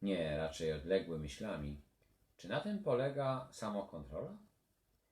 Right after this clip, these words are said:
Jeśli tak, to jest człowiekiem żelaza. Było w nim coś nieprzeniknionego.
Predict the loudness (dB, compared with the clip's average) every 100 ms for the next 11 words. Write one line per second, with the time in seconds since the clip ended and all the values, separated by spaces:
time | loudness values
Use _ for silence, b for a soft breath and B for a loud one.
0 | -6 -4 -2 2 6 6 4 -4 -20 _
1 | _ -2 6 8 6 4 -8 0 2 4
2 | 2 0 0 2 2 2 0 -4 -6 -14
3 | _ 0 6 8 8 4 4 2 2 2
4 | 0 0 -2 -2 -4 -2 -2 -2 -4 -6